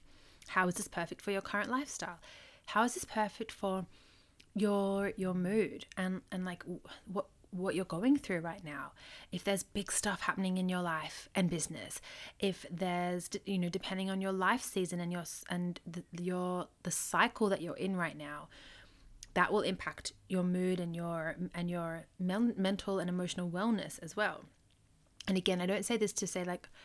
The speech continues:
if you're feeling anxious or depressed, you can't build a big, beautiful business and scale and see clients, 'cause that's absolute B S. I, um, am now, I'm actually on day one of my cycle today, which is actually amazing that I ha-, can, that I have, like, the clarity to record a <laughs> podcast,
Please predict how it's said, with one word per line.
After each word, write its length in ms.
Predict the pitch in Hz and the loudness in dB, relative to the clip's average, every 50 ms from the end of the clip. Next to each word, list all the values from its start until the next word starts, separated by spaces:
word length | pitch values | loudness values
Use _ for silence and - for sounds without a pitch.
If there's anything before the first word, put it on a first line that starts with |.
| - - _ | -20 -10 _
if 160 | - 170 - | -6 -4 0
you're 320 | 180 185 190 190 190 190 185 | 0 0 2 2 0 0 -2
feeling 300 | - - 208 214 214 214 | -2 -2 -2 0 2 2
anxious 300 | 220 220 190 - 214 - | 2 2 0 0 0 0
or 60 | 226 | 0
depressed, 500 | 220 233 233 - 269 233 226 220 - - | 0 0 2 2 4 4 4 2 0 -4
you 60 | 180 | -6
can't 260 | - - 175 175 170 - | -2 0 0 0 0 0
build 200 | 196 196 196 196 | 0 2 2 2
a 40 | |
big, 220 | 190 208 208 180 - | 2 2 2 2 2
beautiful 260 | 202 190 185 - 208 | 0 0 0 0 0
business 540 | 190 240 240 233 - 196 185 185 185 175 - | 0 0 -2 0 0 0 0 0 0 -2 -2
and 200 | 165 175 175 - | -4 -4 -4 -4
scale 420 | - - 277 262 240 220 208 196 | 0 2 2 4 4 6 6 4
and 180 | 175 160 165 - | 4 2 0 -2
see 100 | - 185 | -4 -2
clients, 380 | - - 254 233 196 190 180 | 2 4 4 4 4 2 0
'cause 120 | - - 175 | -4 -2 0
that's 180 | 180 170 - - - - | 0 -2 -2 -4 6 8
absolute 520 | 214 214 - - - - 262 262 - - - | 8 8 8 6 0 2 2 2 2 0 -2
B 160 | 170 156 151 | -4 -2 -2
S. 280 | 151 208 262 - - - - - - - - - - - - | -2 -2 -4 -6 -8 -8 -10 -12 -14 -14 -14 -16 -2 0 2
I, 360 | 180 180 185 190 190 190 - - - - - - | 2 2 2 2 0 -2 -4 -8 -12 -10 -6 -4
um, 320 | 165 165 170 170 170 - - - | -2 -2 -2 -4 -6 -6 -6 -4
am 240 | 180 175 165 170 165 | -4 -2 -2 -2 -2
now, 300 | 165 165 165 170 165 - - | 0 0 0 0 0 0 0
I'm 80 | 180 | 0
actually 220 | 175 - - 214 208 | 0 0 2 2 2
on 80 | 185 | 2
day 160 | - 175 160 | 2 0 -2
one 200 | 156 165 170 170 | -2 -2 -2 -2
of 80 | 165 160 | -2 -4
my 80 | 160 151 | -4 -6
cycle 440 | - - 175 175 175 - - 190 | -6 -4 -2 -2 -2 -2 -4 -4
today, 340 | 175 - - - - - 180 | -4 -4 -6 -6 -8 -6 -6
which 160 | 180 - - | -6 -2 -2
is 160 | 208 175 - - - - - - | -2 -4 -4 -8 -18 -12 -10 -8
actually 240 | - - - 214 185 | -6 -4 -2 -2 0
amazing 340 | 175 165 165 175 - 175 170 | 0 0 0 0 0 -2 -2
that 100 | 160 160 | -2 -2
I 100 | 156 147 | -4 -4
ha-, 120 | - - - - | -6 -8 -10 -6
can, 300 | - 180 165 160 147 - | -4 -4 -4 -4 -6 -6
that 180 | 214 185 170 175 | -6 -4 -2 0
I 40 | |
have, 200 | 160 - - 165 | 0 0 -2 -2
like, 140 | - 156 - | -2 -4 -4
the 80 | - 170 | -6 -6
clarity 400 | - - 170 160 165 170 170 156 | -4 -4 -4 -2 -2 -2 -4 -4
to 260 | - - 170 165 160 - | -4 -4 -4 -4 -2 -4
record 300 | 185 180 - 185 180 180 | -4 -2 0 0 2 12
a 20 | |
<laughs> 80 | 175 - | 12 12
podcast, 540 | - - - - - 214 - - - - | 12 12 8 0 0 0 2 0 0 -2